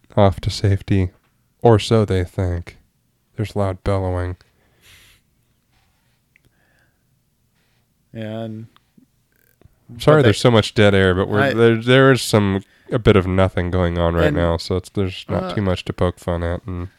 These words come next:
Speaker 1: commentate on.
Speaker 2: Oh, well, I can throw something in there. Uh, Lauren Dern and, and, uh, uh, Mal-, Malcolm, who plays him? Uh, <laughs> I'm dumb. I'm
Speaker 1: Goldblum?
Speaker 2: losing. Goldblum.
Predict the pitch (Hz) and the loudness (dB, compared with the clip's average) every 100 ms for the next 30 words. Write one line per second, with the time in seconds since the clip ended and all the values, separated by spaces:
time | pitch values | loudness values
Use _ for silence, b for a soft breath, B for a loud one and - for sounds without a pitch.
0 | _ 98 87 85 92 90 90 131 139 104 | _ -8 -6 -8 -8 -6 -4 -4 -4 -4
1 | 110 - _ _ _ _ - 127 127 123 | -8 -10 _ _ _ _ -16 -12 -10 -6
2 | 113 - 110 - 120 127 _ - 117 127 | -8 -8 -12 -10 -12 -14 _ -14 -10 -8
3 | 151 117 107 110 - - 120 123 120 117 | -8 -8 -8 -10 -12 -12 -8 -6 -4 -2
4 | 117 117 110 107 - _ _ _ - 120 | -2 -4 -8 -12 -16 _ _ _ -12 -10
5 | 110 107 107 104 101 101 _ _ _ - | -8 -8 -8 -8 -10 -14 _ _ _ -20
6 | _ - 113 101 _ _ 120 117 - _ | _ -20 -20 -20 _ _ -14 -14 -14 _
7 | 123 120 117 117 120 123 120 123 127 110 | -12 -10 -8 -10 -10 -10 -12 -14 -16 -18
8 | 110 113 110 110 95 _ - - - _ | -16 -16 -18 -20 -20 _ -20 -20 -20 _
9 | 127 127 117 120 113 107 - 120 113 95 | -10 -10 -8 -8 -8 -10 -12 -10 -4 -4
10 | 120 151 151 _ 127 117 113 | -2 -4 -6 _ -4 -4 -10